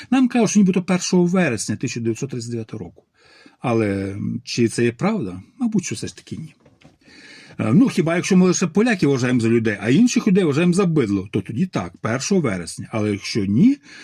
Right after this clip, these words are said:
то тоді ми вернемося рік перед тим. І ми знаємо з вами, що в Мюнхені тридцятого жовтня тисяча дев'ятсот тридцять восьмого року, е, відбулась подія, яка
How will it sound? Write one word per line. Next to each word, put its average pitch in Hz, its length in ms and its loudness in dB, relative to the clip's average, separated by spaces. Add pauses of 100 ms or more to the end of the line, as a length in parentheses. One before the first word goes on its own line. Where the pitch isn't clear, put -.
(160)
то - 120 -8
тоді 139 280 0
ми 247 100 6
вернемося 170 560 2
рік 117 360 -6 (220)
перед 147 300 -8
тим. 87 380 -12
І 92 140 -6
ми 180 160 2 (120)
знаємо 135 400 0
з 104 80 -6
вами, 92 320 -4
що 98 380 -4 (480)
в 113 140 4
Мюнхені 135 680 4
тридцятого 104 680 0
жовтня 101 360 0
тисяча 110 220 -4
дев'ятсот 104 200 -6
тридцять 113 360 -4
восьмого 196 460 2
року, 104 340 -2 (280)
е, 110 80 -2
відбулась 135 440 2
подія, 143 680 0 (140)
яка 104 440 -4